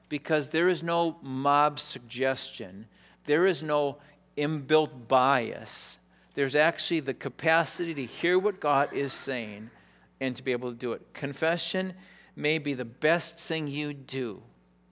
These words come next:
as a gift to your kids. Confession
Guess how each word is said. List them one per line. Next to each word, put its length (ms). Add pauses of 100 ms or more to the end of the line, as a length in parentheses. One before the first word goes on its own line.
(880)
as 160
a 40
gift 400
to 100
your 140
kids. 520 (1400)
Confession 640